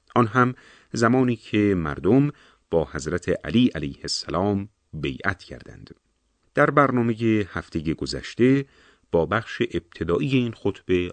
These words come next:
آشنا شدیم. در برنامه امروز قسمت پایانی خطبه مورد نظر است. امام علی علیه السلام در بخش پایانی خطبه شانزدهم نهج البلاغه مردم را به سه قسمت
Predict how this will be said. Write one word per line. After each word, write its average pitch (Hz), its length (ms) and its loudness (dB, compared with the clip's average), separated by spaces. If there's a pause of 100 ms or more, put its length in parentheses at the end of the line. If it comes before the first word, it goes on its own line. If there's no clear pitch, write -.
(120)
آشنا 87 360 -4
شدیم. - 280 -14 (580)
در 76 160 0
برنامه 73 580 -4
امروز 120 520 0 (420)
قسمت 101 440 -4 (380)
پایانی 98 960 0 (280)
خطبه 104 680 2
مورد 73 320 -6
نظر 64 280 -8
است. - 300 -10 (800)
امام 147 360 4
علی 113 200 6
علیه 87 260 4
السلام 113 640 0
در 82 220 -2
بخش 82 300 -6
پایانی 85 720 -2
خطبه 82 460 -4
شانزدهم 73 720 -6
نهج 67 320 -8
البلاغه 80 600 -2 (460)
مردم 143 400 0
را 127 200 -2
به 95 140 -4
سه - 260 -4
قسمت 98 580 -4